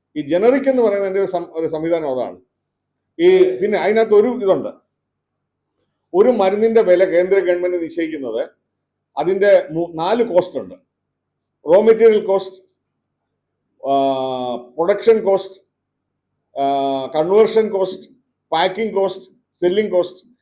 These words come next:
ഇങ്ങനെ നാല് അഞ്ച് ഇതുണ്ട്. into ടു ഹൺഡ്രഡ് ആണ് ഗവൺമെന്റ് അലോ ചെയ്തേക്കുന്നത് for,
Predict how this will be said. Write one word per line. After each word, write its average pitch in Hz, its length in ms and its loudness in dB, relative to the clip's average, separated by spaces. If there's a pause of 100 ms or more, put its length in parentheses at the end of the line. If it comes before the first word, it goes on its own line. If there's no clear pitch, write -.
(140)
ഇങ്ങനെ 185 180 -4
നാല് 185 340 0
അഞ്ച് 185 280 -2
ഇതുണ്ട്. 156 500 -4 (400)
into 226 420 -4
ടു 196 60 -4
ഹൺഡ്രഡ് 226 420 2
ആണ് 175 200 0
ഗവൺമെന്റ് 185 500 -2
അലോ 175 220 2
ചെയ്തേക്കുന്നത് 143 560 -2 (380)
for, 180 220 4